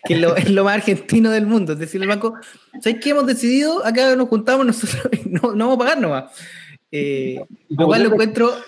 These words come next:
Speaker 1: reprochable y admirable casi en la misma magnitud.
Speaker 2: Sí. Sí, entonces, bueno, Costa Rica le, le, le pidió plata al Fondo Monetario y el Fondo Monetario dijo, "Sí, ningún problema, pero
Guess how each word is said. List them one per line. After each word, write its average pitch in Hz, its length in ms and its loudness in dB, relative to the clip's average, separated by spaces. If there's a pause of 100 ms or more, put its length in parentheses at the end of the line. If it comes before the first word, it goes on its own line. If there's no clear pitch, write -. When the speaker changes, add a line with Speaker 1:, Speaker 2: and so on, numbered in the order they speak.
Speaker 1:
reprochable 202 680 2
y 202 60 2
admirable 196 680 0
casi 180 380 0
en 165 140 -6
la 147 60 -2
misma 185 380 -2
magnitud. 160 360 -8 (920)
Speaker 2:
Sí. 127 160 -6 (520)
Sí, 202 180 2
entonces, 220 300 0
bueno, 202 180 2
Costa 175 220 0
Rica 208 220 2
le, 196 160 0
le, 160 140 0
le 151 200 -2
pidió 170 200 0
plata 170 240 0
al 160 220 0
Fondo 160 200 -6
Monetario 160 440 -2
y 143 60 -2
el 135 160 -6
Fondo 151 220 -6
Monetario 151 280 -2
dijo, 147 240 -4
"Sí, 180 200 0
ningún 160 200 -2
problema, 202 400 0
pero 185 400 0